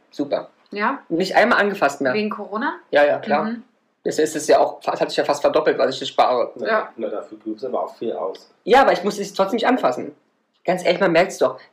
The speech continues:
Speaker 1: Sonst, du kurz unterwegs noch mal einen Kaffee. Du triffst dich mit jemandem, trinkst einen Wein, holst einen Aperol, bist im K D W,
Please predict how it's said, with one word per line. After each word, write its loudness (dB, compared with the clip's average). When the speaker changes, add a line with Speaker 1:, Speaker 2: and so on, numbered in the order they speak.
Speaker 1:
Sonst, 2
du -4
kurz 2
unterwegs 4
noch 2
mal 2
einen 0
Kaffee. -4
Du 0
triffst 2
dich -8
mit 2
jemandem, 2
trinkst -6
einen 0
Wein, 2
holst -2
einen 0
Aperol, 4
bist -8
im -6
K 2
D 2
W, 2